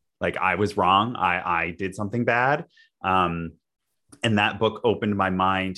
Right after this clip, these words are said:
to the idea of, like, a fixed mindset or a growth mindset,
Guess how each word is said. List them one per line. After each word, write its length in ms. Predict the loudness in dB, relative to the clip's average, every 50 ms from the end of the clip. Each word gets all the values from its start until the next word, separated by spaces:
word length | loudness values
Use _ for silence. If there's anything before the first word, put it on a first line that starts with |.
| -10 -8
to 560 | -6 -4 -4 -2 -2 -2 -2 -2 -4 -4 -6
the 200 | -6 -2 0 0
idea 420 | 2 2 0 -2 -2 0 0 0 0
of, 180 | 0 -2 -2
like, 180 | -2 -2 -2 -4
a 80 | -8
fixed 380 | -8 -6 -4 -4 -4 -6 -6 -2
mindset 400 | -2 -2 -2 -2 -2 -2 -2 0
or 160 | 0 -2 -2
a 80 | -2 -4
growth 260 | -6 -8 -10 -8 -8 -10
mindset, 460 | -10 -10 -10 -12 -10 -8 -8 -8